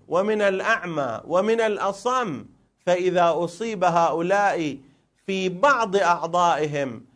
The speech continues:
فإن ذلك الأحمق مصاب في مركز السيطرة على شخصيته، مصاب في مركز التوجيه، وهنا المشكلة. لذلك قال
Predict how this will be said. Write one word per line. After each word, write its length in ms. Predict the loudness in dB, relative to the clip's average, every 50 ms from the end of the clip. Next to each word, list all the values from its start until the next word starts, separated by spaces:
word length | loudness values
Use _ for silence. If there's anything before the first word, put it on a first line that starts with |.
| _ _ _ _ _ -4
فإن 340 | -2 0 0 0 -2 -2 -2
ذلك 540 | -2 0 2 2 2 2 0 -2 -4 -2 -2
الأحمق 800 | -2 -2 0 -2 -2 -2 -2 -8 -4 -4 -4 -4 -4 -10 -20 _ _ _ _ _ _ -12
مصاب 880 | -6 -2 -2 -2 -2 2 2 2 4 4 4 2 2 2 0 0 0 -2
في 340 | -8 -8 -6 -4 -2 -2
مركز 680 | -2 0 4 4 6 4 4 0 -2 -2 -2 -2 -2 -4
السيطرة 840 | -8 -8 -10 -6 -4 -2 -2 -2 -4 -4 -4 -2 -2 0 -2 -2 -2 -4
على 400 | -4 -2 -2 -2 0 0 -2 -2
شخصيته، 1040 | -4 -8 -8 -8 -10 -12 -10 -8 -8 -4 -4 -4 -4 -4 -6 -10 -10 -10 -12 -14 -18 _ _ _ _ _ _ _ _
مصاب 800 | -12 -12 -10 -2 0 4 4 4 4 2 2 -2 -2 -2 -4 -8 -18 -20 _ _ _ _ _ _ _
في 360 | -4 -4 -2 -2 -2 -4 -6 -10 -16 _ _
مركز 560 | -4 0 2 2 2 0 -2 -2 -2 -2 -2
التوجيه، 840 | -6 -12 -10 -4 -2 0 0 0 -2 -6 -6 -4 -4 -2 -2 -4 -6 -10 -20 _ _ _
وهنا 400 | -2 -2 -2 0 0 0 0 0
المشكلة. 760 | -2 -2 -2 -4 -4 -6 -6 -8 -10 -6 -4 -4 -2 -4 -4 -6 -12 _ _ _ _
لذلك 540 | -8 -6 -2 0 0 0 0 0 -2 -4 -4
قال 580 | -6 -4 2 4 4 4 4 2 -2 -4 -4